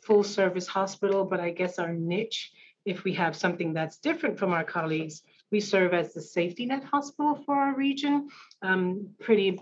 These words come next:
uh, proud of that responsibility. It ties specifically to our mission, which is to heal, to comfort, to educate, and to discover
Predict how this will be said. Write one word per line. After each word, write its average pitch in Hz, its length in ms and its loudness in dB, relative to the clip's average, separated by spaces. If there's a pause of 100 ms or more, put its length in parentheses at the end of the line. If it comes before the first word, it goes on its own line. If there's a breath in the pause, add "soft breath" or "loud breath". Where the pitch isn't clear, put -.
uh, 175 200 2
proud 185 380 4
of 175 220 -2
that 180 300 2
responsibility. 196 1120 0 (240 loud breath)
It 202 140 -4
ties 233 340 4
specifically 226 680 -2
to 220 120 4
our 185 160 4
mission, 220 400 4 (460 loud breath)
which 208 200 6
is 247 540 6 (200)
to 214 240 6
heal, 226 420 8
to 226 160 -10
comfort, 214 440 4
to 202 100 6
educate, 196 460 4
and 190 120 0
to 175 80 -10
discover 185 480 2